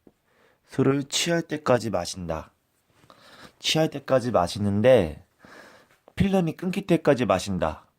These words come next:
그럼 홍익인간 아닙니다. 예, 홍익인간 아니에요.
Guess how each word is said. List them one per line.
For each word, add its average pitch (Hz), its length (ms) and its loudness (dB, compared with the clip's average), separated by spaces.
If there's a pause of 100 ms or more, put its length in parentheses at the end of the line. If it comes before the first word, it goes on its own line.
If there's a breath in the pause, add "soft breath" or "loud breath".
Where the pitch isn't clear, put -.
그럼 113 300 2
홍익인간 135 560 0
아닙니다. 87 840 0 (680)
예, 82 220 -8 (560)
홍익인간 117 460 -2
아니에요. 82 680 -4